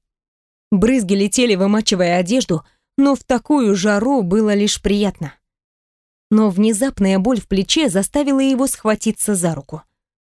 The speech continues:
Лямка съехала по ней, и сумка упала на асфальт. «Черт!» Громов медленно сел на край бордюра у фонтана. Лоб покрылся испариной, и он опустил руку в холодную воду,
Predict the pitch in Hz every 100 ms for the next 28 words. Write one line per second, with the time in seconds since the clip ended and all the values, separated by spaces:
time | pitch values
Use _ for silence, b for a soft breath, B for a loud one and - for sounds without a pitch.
0 | _ _ 254 247 202 196 185 - 254 277
1 | 277 269 262 262 247 _ _ _ _ -
2 | 269 262 - 233 277 - 320 294 - 190
3 | 196 190 185 - 139 151 - - _ _
4 | _ _ _ _ _ _ _ _ _ -
5 | - - - 156 - - - _ _ _
6 | _ _ 208 254 254 202 - 233 220 196
7 | 185 - 262 247 190 202 226 220 233 226
8 | 220 156 - 185 175 143 135 - _ _
9 | _ _ _ _ _ 220 220 269 - -
10 | _ _ 262 240 208 196 - 208 - 220
11 | 175 135 143 _ _ _ _ _ _ 269
12 | 254 226 202 226 - 233 220 240 180 -
13 | 208 202 175 180 190 269 170